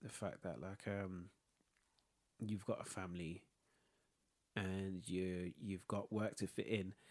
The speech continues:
and also your life and different fact-, factors of your life, um, you know, you, you have to, you have to definitely make the time to actually to, to balance those factors of life.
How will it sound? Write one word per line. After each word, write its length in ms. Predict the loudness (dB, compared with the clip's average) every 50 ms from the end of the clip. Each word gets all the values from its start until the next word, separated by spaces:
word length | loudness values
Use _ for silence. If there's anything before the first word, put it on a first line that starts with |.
| -20 -20 -20 -20 -20 -10 _ 4
and 180 | 6 6 6 6
also 360 | 6 4 4 4 6 8 8 8
your 420 | 8 8 6 8 8 8 10 8
life 480 | 8 6 4 2 -2 -4 -6 -12 -14 -16 -20 -12 -6 -6
and 140 | -4 -4
different 300 | -4 -4 -4 -4 -6 -6 -4
fact-, 300 | -4 -6 -4 -6 -10 -10 -2
factors 500 | 4 6 6 6 6 4 0 0 2 0
of 160 | 0 0 2
your 120 | 2 4
life, 420 | 4 4 4 2 0 -2 -6 -12 -14 _ _ _ _ -20 -20 -20 -20 -20 -20 -20 -20 -20 -20 -20 -20 -20 _ _ _ _ _ _ 6
um, 640 | 8 10 10 10 10 8 8 6 6 4 2 2 0 -2 -6 -14 _ _ _ _ _ _ _ _ 0
you 120 | 2 4 4
know, 100 | 4 4
you, 400 | 4 4 4 2 2 2 2 0
you 140 | 0 0 0 0
have 180 | -2 -4 -6
to, 100 | -4 0
you 140 | 2 2 4
have 200 | 2 2 0 0
to 120 | -2 -2 0
definitely 480 | 0 0 -2 -2 -2 -4 -2 -2 -2
make 220 | -2 -2 -4 -4 -6
the 60 | -8
time 380 | -6 -2 0 0 0 0 -4 -6 -10 -16 -20 -16 _ -6
to 240 | -2 0 0 2 2
actually 460 | 0 -2 -2 -2 0 2 2 0 -2 -4 _ _ _ -10
to, 340 | -6 -4 -2 -2 -2 -2 -4 -8 -8
to 120 | -4 -4 0
balance 640 | 2 4 4 4 4 0 0 -2 -4 -6 -6 -8 -12 -16 _ _ _ _ -14 -8 -6
those 520 | -6 -4 -2 -2 0 2 2 2 0 0
factors 460 | 0 0 0 0 -2 -4 -6 -6 -4
of 220 | -4 -6 -6 -6 -6
life. 480 | -6 -6 -6 -6 -8 -8 -12 -16 -16